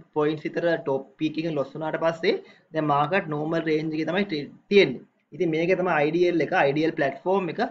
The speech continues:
හොඳ පිච් එකක් දැන් තියෙනවා. අයිඩියල් පිච් එක, අ, ඉන්වෙස්ටර්ස් ලට ඉඳලා පොඩ්ඩක් නැවතිලා කාලය අරගෙන ස්ටොක්ස් ඇනලයිස් කරලා බලන්න ඉස්සරහට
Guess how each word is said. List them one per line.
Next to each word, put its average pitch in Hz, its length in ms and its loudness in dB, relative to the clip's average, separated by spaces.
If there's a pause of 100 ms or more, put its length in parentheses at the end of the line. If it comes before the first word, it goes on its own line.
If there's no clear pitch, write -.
(340)
හොඳ 156 200 -4
පිච් 175 280 -6
එකක් 226 120 4 (120)
දැන් 139 200 -4
තියෙනවා. 147 260 0
අයිඩියල් 165 380 4
පිච් 175 280 -4
එක, 180 120 0 (800)
අ, 143 60 0
ඉන්වෙස්ටර්ස් 165 640 0
ලට 165 200 0 (220)
ඉඳලා 160 500 2
පොඩ්ඩක් 156 380 -2 (360)
නැවතිලා 147 580 0 (760)
කාලය 143 320 2
අරගෙන 156 400 0
ස්ටොක්ස් 147 340 -8
ඇනලයිස් 139 320 -2
කරලා 139 240 -6
බලන්න 143 320 0 (440)
ඉස්සරහට 139 480 -2